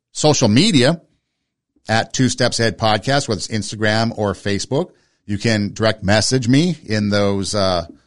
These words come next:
social media platforms, or you can just send me an email at two steps ahead podcast at gmail dot com, two steps ahead podcast at gmail dot com, and I will respond.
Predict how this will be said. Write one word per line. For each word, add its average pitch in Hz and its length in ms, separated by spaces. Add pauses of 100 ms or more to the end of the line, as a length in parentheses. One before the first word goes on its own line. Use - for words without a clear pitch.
(200)
social 127 340
media 120 180
platforms, 147 560
or 147 40
you 131 60
can 120 120
just 110 140
send 127 160
me 117 80
an 107 140
email 139 480
at - 280
two 120 180
steps - 360
ahead 107 200
podcast 107 540
at 92 140
gmail 98 360
dot 87 220
com, 110 380 (580)
two 143 140
steps 131 300
ahead 113 140
podcast 107 560
at 92 240
gmail 104 460
dot 92 240
com, 104 300
and 104 100
I 92 120
will 90 320
respond. 82 640